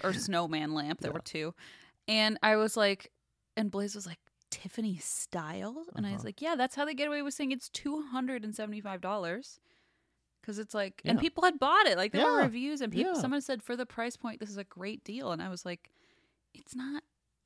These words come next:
Speaker 1: really a Tiffany
Speaker 2: <laughs>
Speaker 1: lamp. Like, it just says style."
Speaker 2: People think, "Wow, I'm getting s-, quite the bargain here."
Speaker 1: Yeah, Q V C is selling, like, vintage
Speaker 2: Yeah,
Speaker 1: lamps. Like,
Speaker 2: yeah.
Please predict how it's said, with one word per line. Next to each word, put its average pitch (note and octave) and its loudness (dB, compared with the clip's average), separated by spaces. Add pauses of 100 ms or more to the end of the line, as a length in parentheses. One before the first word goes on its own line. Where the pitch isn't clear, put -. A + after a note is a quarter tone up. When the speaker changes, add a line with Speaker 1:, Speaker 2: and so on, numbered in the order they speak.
(140)
Speaker 1:
really A3 -4
a - -10
Tiffany F#3 0
Speaker 2:
<laughs> G3+ 4
Speaker 1:
lamp. C#3+ -2
Like, F3+ 4
it F3+ 4
just A#3+ -2
says A#3+ 0
style." G3+ 2
Speaker 2:
People D#3 6
think, C#3 4
"Wow, G#3 8
I'm F#3 10
getting D#3 6
s-, - -4
quite - 8
the G3+ 8
bargain D#3+ 10
here." A2 4
Speaker 1:
Yeah, F4 4
Q E4 -6
V E4 -2
C E4 -6
is D4 -6
selling, D4 0
like, A3+ -2
vintage A3 -2
Speaker 2:
Yeah, E3+ -10
Speaker 1:
lamps. - -2
Like, - -6
Speaker 2:
yeah. B1+ -6